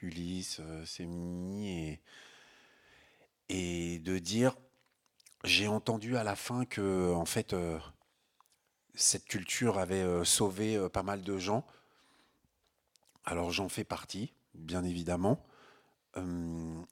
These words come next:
et moi, c'est vraiment ça que je retiens, en fait. Euh,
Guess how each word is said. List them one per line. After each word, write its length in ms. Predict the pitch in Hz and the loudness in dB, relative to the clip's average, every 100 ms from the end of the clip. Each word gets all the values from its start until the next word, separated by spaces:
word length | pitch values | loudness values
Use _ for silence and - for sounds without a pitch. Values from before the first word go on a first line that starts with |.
| - | -8
et 80 | 98 | -4
moi, 220 | 90 101 | 0 0
c'est 160 | 120 110 | 0 0
vraiment 320 | 92 101 101 | -2 -2 0
ça 220 | 98 110 | 0 0
que 260 | 113 104 92 | 0 -2 -2
je 140 | 82 | -2
retiens, 420 | 90 90 87 - 104 | -4 -4 -4 -4 -4
en 100 | 92 | -4
fait. 320 | - 87 - | -4 -4 -4
Euh, 220 | 78 78 | -6 -6